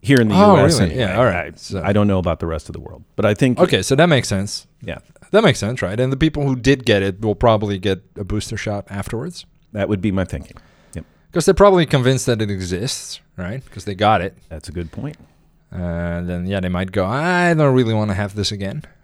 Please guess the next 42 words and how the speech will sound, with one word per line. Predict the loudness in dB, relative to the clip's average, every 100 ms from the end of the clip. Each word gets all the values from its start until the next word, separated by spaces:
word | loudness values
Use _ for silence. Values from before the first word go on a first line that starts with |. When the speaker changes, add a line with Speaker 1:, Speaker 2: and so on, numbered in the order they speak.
| _ -4
Speaker 1:
Right. | -2 -2
Speaker 2:
Get | -4
the | -8
booster | -6 -8 -8
shot. | -8 -8 -8 _ _ _ _
It's | 0 4
probably | 4 4 4
gonna | 2 2
go, | 2 4 4 0 -8
like, | -10 -10
flat | -10 -10 -10 -10
for | -10
a | -10
little | -12
bit. | -10 -12 -12 _ _
Mm. | -18 -18 -18 -20 -20 -20 -8 2
But, | 4 4
you | 2
know, | 2 0 -6
I'm, | -6 -6 -8 _ _ _
I'm, | -2 -2 0
I'm | 0 2
still, | 6 6
I'm, | 6 0 -10 -6
again, | 0 2 2 -6 -14 _
we've | -8
talked | 0 0 0
about | -4
this | -6
before, | -14 -10 -8 -4
but | -2
I'm | 0
super | 0 0
optimistic | -2 -4 -10 -10 -12 -14
overall | -14 -12 -12 -14 _
Speaker 1:
Yeah. | -10
Speaker 2:
about | -8 -10 -14 _
vaccination | -12 -10 -8 -8 -8 -10
rates | -12 -12
going | -14 -12
up. | -14 -14 -20 _ _
Yeah. | -16 -14